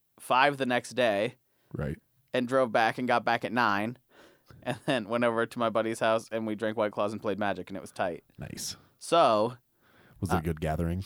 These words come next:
Speaker 1: Oh, it was a fucking hella gathering, dude.
Speaker 2: Good.
Speaker 1: Um, I played with a goblin deck. Shit, that's so tight, dude. I, okay, I used to play Magic a lot as a little kid.
Speaker 2: Okay.
Speaker 1: Did you ever play Magic?
Speaker 2: Didn't know that.
Speaker 1: Did you
Speaker 2: Uh,
Speaker 1: not?
Speaker 2: I've, I've played it, like, once or twice.
Speaker 1: This is the part where I remind people that I was a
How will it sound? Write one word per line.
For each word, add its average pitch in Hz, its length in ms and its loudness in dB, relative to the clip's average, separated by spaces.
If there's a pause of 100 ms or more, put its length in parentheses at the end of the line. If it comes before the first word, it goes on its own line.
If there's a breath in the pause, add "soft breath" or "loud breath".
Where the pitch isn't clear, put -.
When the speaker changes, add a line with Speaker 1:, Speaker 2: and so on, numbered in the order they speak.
(160)
Speaker 1:
Oh, 135 200 6
it - 20 2
was 123 120 0
a 127 80 0
fucking 127 300 0
hella 131 260 0
gathering, 95 440 -2
dude. 117 280 -4 (240 loud breath)
Speaker 2:
Good. 76 180 -6 (420)
Speaker 1:
Um, 104 600 0
I 113 60 -8
played 113 220 -4
with 101 80 -2
a 92 40 -8
goblin 104 380 -2
deck. 131 280 0
Shit, - 200 -8
that's 107 160 -4
so 104 80 -4
tight, 101 240 -2
dude. 113 240 -4
I, 160 140 6 (160)
okay, 139 200 2
I 127 80 6
used 165 160 2
to 156 60 -10
play 135 120 2
Magic 104 280 0
a 110 60 -2
lot 101 180 2
as 104 100 -4
a - 40 -8
little 95 140 -6
kid. 98 360 -10
Speaker 2:
Okay. 104 280 0
Speaker 1:
Did 120 100 -8
you 135 80 0
ever 135 80 -2
play 143 120 2
Magic? 143 240 -2
Speaker 2:
Didn't 104 140 0
know 92 140 2
that. 73 180 -6 (320 soft breath)
Speaker 1:
Did 151 120 -4
you 185 100 0
Speaker 2:
Uh, 156 80 6
Speaker 1:
not? - 120 -4 (120)
Speaker 2:
I've, 95 280 -2
I've 190 200 -4
played 95 240 -2
it, 85 160 -4
like, 87 340 -8
once 87 180 -6
or 87 60 -4
twice. - 300 -6
Speaker 1:
This 160 160 0
is 180 60 -8
the 190 80 2
part 156 200 6
where 143 120 8
I 123 180 4 (640)
remind 120 580 2
people 113 220 -2
that 107 100 2
I 104 60 4
was 107 120 0
a 95 60 -6